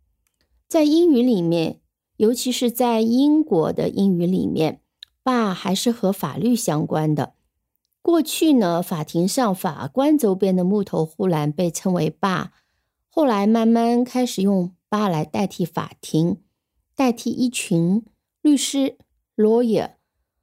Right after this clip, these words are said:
呃，再后来呢，加上了后面的后缀，延伸出了另外一个词 “barrister”。barrister 呢，和 lawyer 是同样的意思，但是在英美法系里面，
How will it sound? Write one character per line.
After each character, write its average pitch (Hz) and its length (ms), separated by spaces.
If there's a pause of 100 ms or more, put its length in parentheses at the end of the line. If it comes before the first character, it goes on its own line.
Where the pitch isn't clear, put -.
(200)
呃， 190 200
再 330 220
后 269 220
来 180 280
呢， 180 340
加 254 260
上 240 300
了 170 320 (500)
后 320 200
面 269 220
的 180 80
后 254 240
缀， - 460 (160)
延 185 220
伸 262 240
出 - 160
了 226 100
另 247 200
外 214 180
一 170 100
个 165 120
词 - 480 (180)
“barrister”。 214 680 (760)
barrister 311 560
呢， 190 300 (440)
和 208 140
lawyer 233 500
是 - 140
同 180 240
样 247 180
的 196 60
意 233 180
思， 160 200
但 240 200
是 240 140
在 240 280
英 294 180
美 202 240
法 151 260
系 226 220
里 165 180
面， 139 240